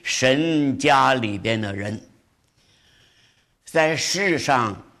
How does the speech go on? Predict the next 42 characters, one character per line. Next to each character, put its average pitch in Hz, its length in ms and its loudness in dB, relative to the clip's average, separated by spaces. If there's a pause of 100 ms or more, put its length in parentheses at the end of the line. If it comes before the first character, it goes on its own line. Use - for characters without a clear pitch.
一 143 120 0
个 156 140 0
家 160 260 2
庭 127 600 -2
为 180 340 2
什 131 160 -2
么 139 140 0
成 131 220 -2
为 131 100 0
一 123 60 -4
个 117 120 -4
家 123 240 2
庭？ 107 400 -6 (1200)
因 147 180 0
为 143 140 0
有 110 420 -4
血 123 400 -2
统 107 260 -6
的 101 120 -2
关 107 260 -4
系。 - 200 -16 (1600)
我 147 180 2
们 180 220 -2
教 175 260 2
会 185 480 2 (800)
被 156 220 2
神 135 300 -2
看 147 260 -6
为 135 160 -2
是 113 320 -8
神 135 520 -4
的 123 340 0
家， 156 420 4 (600)
我 131 160 2
们 147 160 -2
是 131 300 -6
神 143 360 -2
家 156 220 4
里 143 140 0
边 117 160 -2
的 117 100 0
人。 110 320 -4